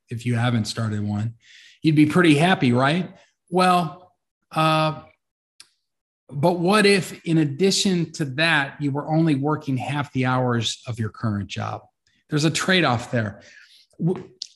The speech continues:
I, I know today as an entrepreneur, I get paid in other ways. Um, I get paid in, like,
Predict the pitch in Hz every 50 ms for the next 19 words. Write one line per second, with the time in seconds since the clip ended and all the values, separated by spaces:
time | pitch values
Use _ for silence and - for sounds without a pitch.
0 | _ - 165 185 180 - - - - 160 180 214 240 240 214 196 190 202 190 175
1 | 170 151 - - 151 135 139 160 160 151 147 135 131 123 131 131 131 135 131 127
2 | - - 143 131 135 131 123 113 113 113 117 120 113 - - 127 127 120 117 117
3 | 113 113 113 107 110 107 107 107 104 107 110 113 - - - - - _ _ -
4 | 131 120 120 120 120 117 117 117 117 117 120 123 123 123 - - - 151 143 139
5 | 143 147 147 - - 143 143 143 139 131 139 135 127 127 123 120 120 120 120 117
6 | 110 117